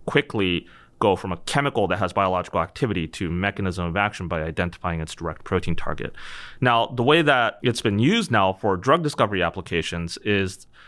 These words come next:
uh, using kind of a flavor of chemoproteomics known as activity-based protein profiling that, uh, was pioneered by Ben Cravatt and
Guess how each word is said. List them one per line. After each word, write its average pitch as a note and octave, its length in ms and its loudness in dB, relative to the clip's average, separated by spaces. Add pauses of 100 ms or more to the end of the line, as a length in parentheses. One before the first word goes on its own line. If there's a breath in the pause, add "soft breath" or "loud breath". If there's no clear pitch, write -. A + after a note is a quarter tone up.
(180 soft breath)
uh, F#2+ 220 6
using C3 640 4
kind A#2+ 180 0
of G#2 100 -2
a - 20 -20
flavor E3+ 540 6
of G2 180 2
chemoproteomics F2+ 760 0
known F#2 220 -2
as F2 100 -4
activity-based F2 640 -4
protein E2+ 260 -6
profiling F#2 640 0
that, E2+ 260 -2 (360 loud breath)
uh, E2+ 180 2
was F#2+ 100 -4
pioneered A2 540 2
by G2 160 4
Ben F2 220 -2
Cravatt F2 420 0
and E2+ 220 -6